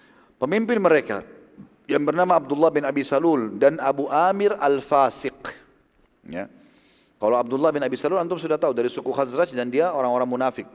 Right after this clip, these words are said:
Masyhur sekali kisahnya, termasuk waktu dia meninggal, Nabi sallallahu alaihi wasallam dilarang untuk mensolatinya. Dan satu Madinah tahu siapa dia.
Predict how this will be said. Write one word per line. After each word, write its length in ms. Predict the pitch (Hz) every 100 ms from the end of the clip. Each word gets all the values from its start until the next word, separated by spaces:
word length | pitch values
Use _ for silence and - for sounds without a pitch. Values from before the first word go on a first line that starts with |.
| - _ _ _ _
Masyhur 400 | 135 147 185 139
sekali 240 | - 131 117
kisahnya, 400 | 110 123 123 147 - - _ -
termasuk 320 | 117 143 143
waktu 160 | 131 127
dia 80 |
meninggal, 400 | 131 131 139 151 151 - - _ _
Nabi 160 | 117 127
sallallahu 160 | 127
alaihi 80 | 110
wasallam 160 | 139 131
dilarang 300 | 120 131 131
untuk 160 | 117 113
mensolatinya. 580 | 110 113 110 113 98 - - _ _ _ _ _ _ _
Dan 240 | 95 110
satu 240 | 113 143 156
Madinah 320 | 143 156 143
tahu 160 | 151 151
siapa 240 | 139 120
dia. 240 | 95 82